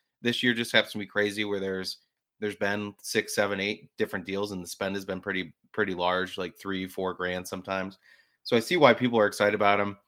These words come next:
And it was, you know, American Express changed their terms to say that you won't earn, uh, points on this type of spend, but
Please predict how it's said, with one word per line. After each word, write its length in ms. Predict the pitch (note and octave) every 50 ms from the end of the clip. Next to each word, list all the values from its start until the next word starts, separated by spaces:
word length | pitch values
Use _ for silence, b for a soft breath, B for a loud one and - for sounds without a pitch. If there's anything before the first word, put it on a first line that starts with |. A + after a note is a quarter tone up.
| _ _ _ _ _ _ _ -
And 100 | B2 A#2+
it 100 | A#2 A2
was, 320 | B2+ C3 C3+ B2+ A#2+ B2+
you 160 | B2 B2+ B2+
know, 200 | A#2 G#2 G2+ G2+ -
American 340 | G#2+ A#2 B2 B2+ C3 B2 A2+
Express 420 | G#2+ - - - A#2+ A2+ A2 -
changed 380 | - - A#2+ A2+ A2 A2 G#2+ -
their 120 | G#2 G2 F#2+
terms 520 | - - A#2 A2+ A2 G#2+ G#2 G#2 - - b b b b b b _ -
to 80 | A2+
say 200 | A2 - A#2+ A#2 A2
that 200 | G#2+ G#2+ - -
you 120 | A2+ G#2+
won't 320 | G2+ G2 G#2+ A2 A#2 A2+ - -
earn, 480 | B2 A#2 A#2 A#2+ A#2 A#2+ A#2+ B2 A#2+ - _ - -
uh, 180 | - G#2+ G#2 -
points 420 | - - B2 A#2+ A#2+ A#2+ - -
on 380 | - A2 A2 A2 A2 G#2+ G2 - _ -
this 180 | A#2 A2+ A2 -
type 220 | - A#2 A2+ -
of 80 | G#2+ -
spend, 400 | - - G#2+ G#2+ A2 A2+ A#2 A2
but 220 | G2+ F2+ F2